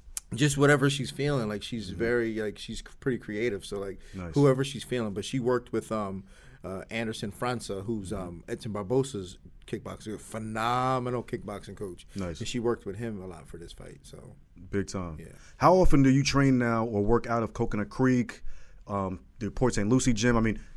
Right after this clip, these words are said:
Speaker 2: are you pretty much all over the place now?
Speaker 1: Well,
Speaker 2: So
Speaker 1: I don't
Speaker 2: what do
Speaker 1: ha-,
Speaker 2: you
Speaker 1: I don't have the Port Saint Lucie gym no
Speaker 2: Okay,
Speaker 1: more.
Speaker 2: okay,
Speaker 1: So
Speaker 2: okay,
Speaker 1: I'm
Speaker 2: okay.
Speaker 1: full-time
Speaker 2: Copy.
Speaker 1: at Coconut Creek now.
Speaker 2: Okay,
Speaker 1: So I'm there
Speaker 2: beautiful.
Speaker 1: every day.
Speaker 2: Got it, got
Speaker 1: Yeah.
Speaker 2: it. Nice. And then you still move around, like, to L A and all these other places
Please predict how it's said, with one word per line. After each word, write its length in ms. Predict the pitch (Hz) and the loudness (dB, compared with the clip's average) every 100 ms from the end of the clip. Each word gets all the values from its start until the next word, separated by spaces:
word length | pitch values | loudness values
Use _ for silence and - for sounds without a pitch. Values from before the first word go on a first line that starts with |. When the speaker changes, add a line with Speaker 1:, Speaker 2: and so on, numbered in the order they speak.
| - | 0
Speaker 2:
are 60 | - | 4
you 80 | 196 | 10
pretty 180 | - 220 | 12 12
much 120 | 170 | 10
all 140 | 165 | 12
over 120 | 214 | 12
the 60 | 156 | 10
place 280 | - 123 120 | 10 8 6
now? 160 | 110 | 6
Speaker 1:
Well, 80 | 160 | 8
Speaker 2:
So 80 | 165 | 10
Speaker 1:
I 40 | 214 | 10
don't 80 | 214 | 10
Speaker 2:
what 40 | |
do 60 | 208 | 10
Speaker 1:
ha-, 60 | |
Speaker 2:
you 40 | 180 | 8
Speaker 1:
I 40 | |
don't 140 | 196 196 | 4 4
have 120 | 208 | 4
the 60 | |
Port 220 | 202 208 185 | 6 6 6
Saint 160 | 180 | 2
Lucie 220 | 175 170 | 2 0
gym 180 | 120 127 | -2 6
no 80 | 143 | 8
Speaker 2:
Okay, 120 | 143 | 10
Speaker 1:
more. 60 | 143 | 10
Speaker 2:
okay, 100 | 139 | 10
Speaker 1:
So 60 | 120 | 8
Speaker 2:
okay, 100 | 151 | 6
Speaker 1:
I'm 140 | 143 | 4
Speaker 2:
okay. 160 | - 156 | 4 8
Speaker 1:
full-time 760 | 180 180 165 143 123 110 113 | 10 8 6 4 2 -2 -4
Speaker 2:
Copy. 300 | 120 107 107 120 | 2 4 4 -2
Speaker 1:
at 80 | 117 | 0
Coconut 420 | 131 - 117 104 | 0 0 -6 -6
Creek 200 | 117 95 | -8 -2
now. 140 | 110 | 4
Speaker 2:
Okay, 80 | 113 | 6
Speaker 1:
So 60 | 113 | 6
I'm 60 | 101 | 4
there 60 | |
Speaker 2:
beautiful. 200 | 143 135 | 6 4
Speaker 1:
every 160 | 110 101 | 2 0
day. 60 | |
Speaker 2:
Got 200 | 107 95 | 0 0
it, 140 | 82 - | 0 -6
got 200 | 90 82 | -6 -6
Speaker 1:
Yeah. 60 | |
Speaker 2:
it. 60 | 69 - - - 95 | -10 -16 -20 -16 -6
Nice. 240 | 101 85 | -6 -4
And 80 | 101 | -4
then 60 | 104 | -2
you 60 | |
still 420 | - 127 117 104 95 | 2 4 4 4 -2
move 180 | 113 110 | -4 0
around, 300 | 104 107 104 | 2 2 0
like, 100 | 90 | -4
to 120 | - | -6
L 200 | 101 104 | -4 0
A 360 | 110 107 104 98 | 0 0 0 -2
and 80 | 95 | -4
all 100 | 104 | -4
these 100 | 101 | -4
other 100 | 95 | -6
places 340 | 113 98 90 | -4 -4 -6